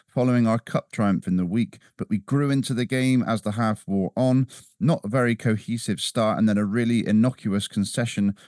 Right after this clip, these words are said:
of a penalty for a handball saw us go behind.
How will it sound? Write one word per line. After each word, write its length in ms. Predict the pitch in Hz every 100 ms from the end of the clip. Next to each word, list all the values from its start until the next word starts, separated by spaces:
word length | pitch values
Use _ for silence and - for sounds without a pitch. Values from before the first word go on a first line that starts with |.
| _
of 100 | 196
a 80 | 98
penalty 520 | 90 - 110 104 -
for 160 | 98 98
a 60 | 92
handball 460 | 104 98 87 92
saw 200 | 90 92
us 100 | 90
go 160 | - 90
behind. 520 | 85 82 117 110 101